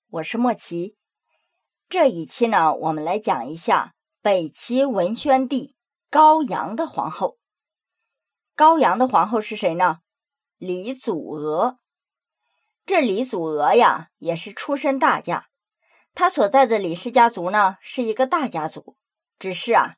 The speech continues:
这势力比不过高家。她不仅生的是天姿国色，还通晓礼仪，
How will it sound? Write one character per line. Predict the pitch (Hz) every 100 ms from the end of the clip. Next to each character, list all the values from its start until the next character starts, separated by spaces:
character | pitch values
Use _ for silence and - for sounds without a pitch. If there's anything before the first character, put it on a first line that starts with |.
| _
这 | 240 247
势 | - 302 202
力 | 170 - _ _
比 | 165 143
不 | - 202
过 | 240
高 | 254 240 269
家。 | 262 156 - _ _ _ _ _ _ _ _ _ _ _
她 | - 269
不 | 277 262
仅 | 214 196 190
生 | - 233
的 | 208 185
是 | 262
天 | - 294 269 254
姿 | 247 254
国 | 185 156
色， | - 254 170 - -
还 | - 180
通 | 175 277 294
晓 | 214
礼 | 240 240
仪， | 160 147 180 -